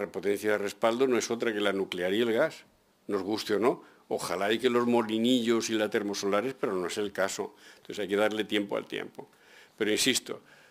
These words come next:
no se puede culpabilizar solo a la política, que hay una gran responsabilidad, creo yo, de temas muy elementales de eficiencia y de ahorro energético. La prueba es que los hogares fuera de la cocina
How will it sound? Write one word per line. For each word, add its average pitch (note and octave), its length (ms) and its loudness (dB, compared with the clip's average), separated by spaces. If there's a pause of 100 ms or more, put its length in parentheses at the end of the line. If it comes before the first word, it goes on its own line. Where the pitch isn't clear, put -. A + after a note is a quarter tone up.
(160)
no B2+ 160 4
se D3 100 2
puede C3 280 4
culpabilizar G#2 760 0
solo G2 300 2
a F#2 40 0
la F#2 160 0
política, D3 560 0
que A2+ 120 -2
hay G2 60 2
una G2 160 2
gran G2+ 180 2
responsabilidad, B2 760 0
creo G2+ 260 4
yo, C#3 260 4 (360)
de F#2+ 140 0
temas A2+ 300 2
muy G2 240 2
elementales A#2 760 2
de G#2+ 80 0
eficiencia G#2 800 -2 (1300)
y A#2 80 -2
de G2+ 120 0
ahorro G2 220 2
energético. A#2 640 0 (800)
La G2+ 180 0
prueba A2 280 4
es C#3 180 0 (160)
que G2 160 -2
los B2 260 2
hogares A#2+ 640 2 (920)
fuera A#2+ 240 6
de A#2 80 4
la A2 160 2
cocina A2 460 2